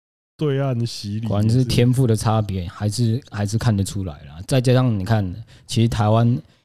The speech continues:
Speaker 2: 就是因为在台湾这个地方，你才会看得出天赋的差距。你如果去一些篮球水准比较高的国家，他们差距可能没有这么的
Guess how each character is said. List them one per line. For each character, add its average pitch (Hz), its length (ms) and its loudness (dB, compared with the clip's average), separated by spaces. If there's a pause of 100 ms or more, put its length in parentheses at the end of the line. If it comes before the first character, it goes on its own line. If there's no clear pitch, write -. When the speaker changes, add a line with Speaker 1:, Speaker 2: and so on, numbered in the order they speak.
(220)
Speaker 2:
就 185 180 6
是 165 120 0
因 160 80 6
为 165 80 6
在 160 120 4
台 127 120 2
湾 120 180 6
这 135 60 2
个 131 80 4
地 117 180 0
方， 117 180 0
你 104 60 0
才 101 160 -4
会 107 100 0
看 127 220 -2
得 101 80 0
出 117 160 -2
天 110 300 2
赋 107 160 -4
的 92 100 -6
差 92 280 -4
距。 87 300 -12 (760)
你 110 100 -6
如 120 120 2
果 143 140 4
去 127 300 0
一 123 80 -2
些 131 140 2
篮 120 220 0
球 117 200 -2
水 120 160 2
准 110 120 2
比 98 60 -2
较 110 160 2
高 110 160 0
的 101 80 -2
国 90 240 -6
家， 95 160 -6
他 123 140 -4
们 120 100 -4
差 107 220 -4
距 110 120 -4
可 101 120 -8
能 90 80 -6
没 101 80 -4
有 110 100 0
这 120 100 -2
么 104 140 -4
的 98 100 -8